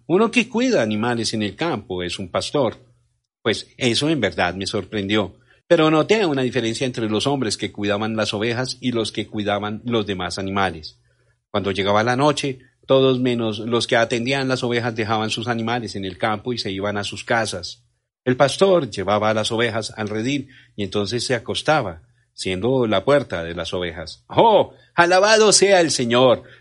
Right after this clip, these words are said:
Nuestro pastor nunca nos deja ni nos abandona. Cuando llega la noche, yo quiero estar en su redil.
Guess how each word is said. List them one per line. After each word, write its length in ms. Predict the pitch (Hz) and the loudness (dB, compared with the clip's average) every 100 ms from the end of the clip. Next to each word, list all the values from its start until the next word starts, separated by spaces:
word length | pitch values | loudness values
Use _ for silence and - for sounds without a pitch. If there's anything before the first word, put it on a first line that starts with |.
| - | -2
Nuestro 360 | 113 - 110 | -2 0 0
pastor 540 | - 107 - 135 135 123 | 4 2 4 4 4 6
nunca 520 | 165 180 131 - 90 | 4 4 0 -6 -8
nos 200 | 90 90 | -8 -4
deja 300 | 131 120 120 | -2 -2 -2
ni 160 | 117 | -4
nos 420 | 101 113 117 113 113 | -6 -4 -2 0 0
abandona. 680 | 98 101 95 117 104 85 _ _ _ _ _ | 0 -2 0 0 0 -6 _ _ _ _ _
Cuando 200 | - 90 | -12 -8
llega 300 | 92 110 110 | -2 0 2
la 120 | 117 117 | 2 4
noche, 420 | 127 120 - 82 _ - | 2 2 -2 -10 _ -4
yo 120 | 143 | -2
quiero 240 | 143 190 | 2 4
estar 420 | 170 - 160 151 131 | 4 2 0 -2 -4
en 160 | 104 | -6
su 200 | - 98 | -8 -8
redil. 500 | 85 87 92 90 85 | -8 -6 -6 -8 -10